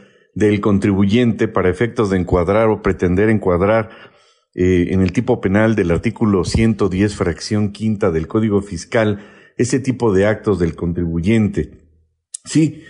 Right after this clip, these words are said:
nos referimos al hecho de que la autoridad ha tenido a bien iniciar, eh, carpetas de investigación cuando, derivada de sus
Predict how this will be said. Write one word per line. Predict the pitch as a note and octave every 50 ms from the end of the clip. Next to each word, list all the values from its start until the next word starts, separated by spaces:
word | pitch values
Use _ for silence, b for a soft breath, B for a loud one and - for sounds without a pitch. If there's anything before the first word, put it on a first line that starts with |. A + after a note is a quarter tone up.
| B B B
nos | G#2 A2+ G#2
referimos | A2+ A2 - A#2+ A#2 C#3+ D3 C#3 B2+ B2 A#2+ - - -
al | - G2+ G2+ G2
hecho | G#2 A2+ A2+ A2 - B2+ A#2 G#2+
de | A2 A2 G#2+ -
que | - - A2+ G#2+
la | G#2
autoridad | G2 F#2 - - A#2 A2+ C3 C#3 C3 B2 A2 A2 - - B B B B B B B
ha | B2 B2 B2+
tenido | - A#2 G#2+ A#2+ B2 A#2 A#2 A2
a | G2+
bien | F#2 G2 A2+ A#2 A#2 A#2
iniciar, | G#2+ F#2+ F2+ E2+ - - A2+ A2 G#2 G#2+ G#2+ - - - B B B B B B B B _
eh, | - F#2+ F#2 F#2 F2 E2+ - -
carpetas | - E2+ F2 - - A#2 A2+ - A#2+ G#2+ F#2
de | G2+
investigación | F#2+ F#2 F2+ E2+ - - F#2+ F2+ G2 F#2+ - - A2+ G#2+ G#2+ G#2 G2+
cuando, | G2 - G#2 G2 F#2+ F#2 F2+ E2+ F2+ F2 F2 E2+ E2+ - - _ _ _ _ _ _ _ _ _ _ _ - -
derivada | - G#2 G#2 G2 F#2+ F#2+ E2+ F#2 G#2 A#2 A2+ G#2+ G#2 G2
de | E2+ F2
sus | E2 - G2 E2+ D#2+ - -